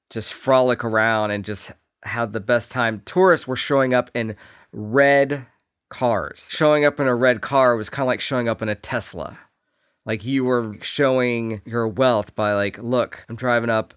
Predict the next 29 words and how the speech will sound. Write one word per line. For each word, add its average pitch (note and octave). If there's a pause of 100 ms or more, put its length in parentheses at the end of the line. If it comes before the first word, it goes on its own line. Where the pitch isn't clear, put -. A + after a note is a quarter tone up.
in A2+
my G#2+
red G#2+
car." G2+ (140)
And G2+
if G2
you're G#2
living B2
in A#2
California, A2+
you G#2
made G#2+
that A2+
trip - (640)
down A2+
to G#2
the G#2
Venice A#2+
of -
America. G#2 (380)
So C#3+
check E3
this E3
out. G2+ (280)
In D#3
Venice C3 (120)
in B2
nineteen C3
twenty-nine, A#2+